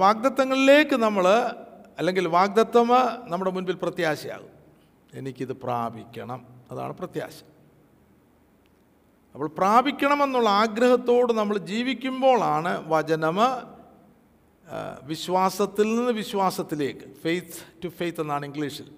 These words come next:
ആ, വിശ്വാസത്തിൽ നിന്ന് വിശ്വാസത്തിലേക്ക് വളർന്ന് ഒരു പോയിന്റിലാകുമ്പോൾ ആ വാഗ്ദത്തം നമ്മുടെ അവകാശമായിട്ട് തീരും. അത് നമ്മൾ പ്രാപിക്കും.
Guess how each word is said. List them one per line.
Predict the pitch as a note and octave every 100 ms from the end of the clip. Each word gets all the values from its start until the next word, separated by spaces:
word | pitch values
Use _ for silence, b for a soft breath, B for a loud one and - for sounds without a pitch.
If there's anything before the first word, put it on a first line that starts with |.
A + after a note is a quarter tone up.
| - _ - _ _ _ _ _ _ _ _
ആ, | C3 G2+ A2+ A#2+
വിശ്വാസത്തിൽ | D3+ E3 F#3 G3+ G#3 A#3+ A#3+
നിന്ന് | C4 D4+ C4 D3+
വിശ്വാസത്തിലേക്ക് | - F3 F#3+ F#3+ G3 G#3+ A3 A#3+ A#3+ A3+ C#3+
വളർന്ന് | C3+ C#3+ D3+ E3+ E3+ C#3+
ഒരു | D3+ D3
പോയിന്റിലാകുമ്പോൾ | D#3 D#3+ D3+ C#3 C#3+ C#3 C#3 B2+
ആ | B2
വാഗ്ദത്തം | C3+ C3+ D3 D3 C3
നമ്മുടെ | A#2+ A#2+ A#2+
അവകാശമായിട്ട് | A#2 A#2 A#2 - A2+ G#2+ A2
തീരും. | G#2 - _ -
അത് | A#2
നമ്മൾ | A#2 A2+ G#2+
പ്രാപിക്കും. | A2+ G2+ F#2+